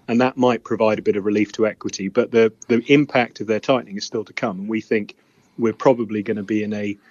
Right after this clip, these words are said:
moderate recession by this time next year, and earnings still need to adjust to that. So you've got an interplay. Valuations are probably sold off enough.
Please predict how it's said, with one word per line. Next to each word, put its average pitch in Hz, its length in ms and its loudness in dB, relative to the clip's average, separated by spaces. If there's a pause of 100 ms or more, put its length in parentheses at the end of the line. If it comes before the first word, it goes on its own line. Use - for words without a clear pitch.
(160)
moderate 117 480 4
recession 104 800 -4
by 107 220 0
this 107 240 -4
time 104 300 -6
next - 360 -10
year, 110 380 -2 (540)
and 113 200 -6
earnings 117 440 -2
still 110 320 -2
need 101 200 -8
to 107 120 -6
adjust 107 400 -4
to 101 80 -12
that. - 300 -14
So 107 340 -2 (380)
you've - 80 -4
got 131 140 4
an 135 80 8
interplay. 120 540 4
Valuations 127 540 4
are 107 60 -8
probably 107 420 2
sold 104 300 -2
off 101 160 -8
enough. 139 480 -2